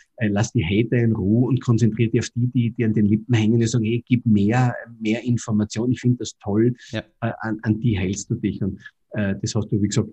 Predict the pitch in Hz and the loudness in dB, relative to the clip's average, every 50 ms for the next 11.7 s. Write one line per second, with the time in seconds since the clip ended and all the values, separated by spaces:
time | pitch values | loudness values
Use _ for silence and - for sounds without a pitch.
0 | - _ - 104 101 98 107 107 104 98 92 92 92 107 92 92 95 92 92 - | -8 _ -2 -2 -2 -2 0 -2 0 2 2 2 2 0 -2 -2 -2 -2 -2 0
1 | - 107 - 117 104 101 - - 107 104 - - 117 104 107 104 104 101 98 107 | -2 -2 0 -2 -2 -2 -2 -4 -2 -2 -2 0 0 0 2 2 2 4 4 2
2 | 101 80 95 104 117 - - 117 110 - 113 107 107 107 107 110 - - 113 107 | 2 2 0 0 -2 -2 -2 -4 -2 0 2 2 4 2 2 0 -2 0 2 4
3 | 104 110 117 110 117 123 123 139 123 107 110 - - 131 117 123 120 110 113 113 | 4 6 6 6 4 4 6 4 4 4 2 0 0 2 2 4 4 6 6 6
4 | 110 110 110 107 98 98 95 110 110 117 117 113 110 104 101 - - 101 104 104 | 6 6 4 4 4 4 2 2 4 4 4 4 4 4 2 2 2 2 2 4
5 | 104 107 104 98 110 104 98 98 95 107 107 - - 104 110 107 - - 107 - | 4 4 4 4 4 2 2 2 0 -2 -2 -6 -12 -8 -6 -4 -4 -2 -4 0
6 | - 107 117 120 120 - 107 113 - - - - - _ _ - 113 113 131 143 | 2 4 4 4 4 2 0 0 0 -2 -10 -20 -20 _ _ 2 4 6 6 8
7 | 135 131 131 127 127 107 98 95 - 107 - 110 101 98 92 - - - 104 117 | 8 8 8 6 6 4 2 2 0 0 0 2 2 2 0 0 0 2 2 2
8 | 113 - 113 107 107 107 107 - - - 127 - - 120 113 113 101 104 104 101 | 2 2 4 4 4 4 2 -2 -8 -12 -8 -2 0 0 2 2 2 0 0 0
9 | 104 - - - 95 101 113 113 107 110 101 92 - - 92 85 85 85 92 - | -2 -4 -4 0 2 2 4 4 2 2 0 -4 -4 -6 -6 -6 -6 -6 -6 -8
10 | 85 90 101 - 113 107 98 - 95 95 92 90 87 90 87 87 87 - _ - | -6 -6 -6 -4 -2 -4 -4 -4 -6 -8 -6 -4 -4 -4 -4 -6 -8 -12 _ -8
11 | 92 87 90 - - - - - 87 76 - 73 - | -6 -6 -6 -6 -6 -8 -8 -8 -8 -10 -10 -14 -16